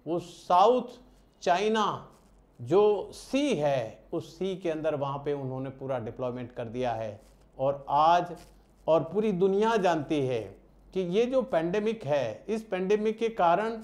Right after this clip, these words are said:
आज चाइना की जो दुर्दशा हो रही है कि जब जब चाइना के ऊपर संकट आया है,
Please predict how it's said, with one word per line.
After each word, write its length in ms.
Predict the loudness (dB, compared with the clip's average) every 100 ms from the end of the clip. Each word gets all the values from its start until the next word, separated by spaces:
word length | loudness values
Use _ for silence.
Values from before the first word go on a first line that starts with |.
| -16 _ _
आज 240 | 4 4 2
चाइना 420 | 0 0 0 -4
की 180 | -4 -6
जो 200 | 0 0
दुर्दशा 580 | 0 0 -2 0 4 4
हो 240 | 6 4
रही 220 | 2 2
है 140 | 0 0
कि 120 | -4
जब 300 | -2 -2 0
जब 200 | -4 0
चाइना 340 | 0 0 -2
के 140 | -4 -4
ऊपर 240 | -2 -4
संकट 460 | -4 -6 -4 -2 2
आया 280 | 4 4
है, 360 | 4 2 0